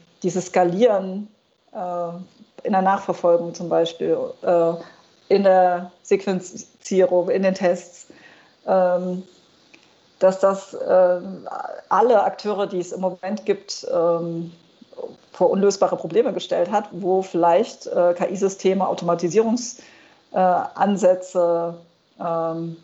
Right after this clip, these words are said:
das deutlich entspannt hätten. Und dann, wenn ich, wenn ich da, wenn ich Kontakt nachverfolgen kann, dann kann ich womöglich auch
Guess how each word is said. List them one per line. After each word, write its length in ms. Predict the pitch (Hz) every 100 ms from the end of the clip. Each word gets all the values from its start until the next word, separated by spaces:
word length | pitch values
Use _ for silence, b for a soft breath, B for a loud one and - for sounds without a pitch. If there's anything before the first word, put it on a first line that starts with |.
| -
das 420 | 180 175 - _
deutlich 340 | 170 180 190 -
entspannt 500 | - - 165 202 -
hätten. 480 | 156 156 147 156 156 B B B B B
Und 300 | - 185 -
dann, 260 | 185 190 208
wenn 140 | 190
ich, 200 | 190 - - - -
wenn 160 | 180 185
ich 160 | 185 -
da, 360 | 180 175 175 175
wenn 120 | 185
ich 80 | 185
Kontakt 340 | 196 196 196 202
nachverfolgen 540 | 196 208 202 196 196
kann, 240 | 190 185
dann 140 | 170 165
kann 200 | 185 190
ich 120 | 208
womöglich 480 | 175 170 175 185 -
auch 240 | - -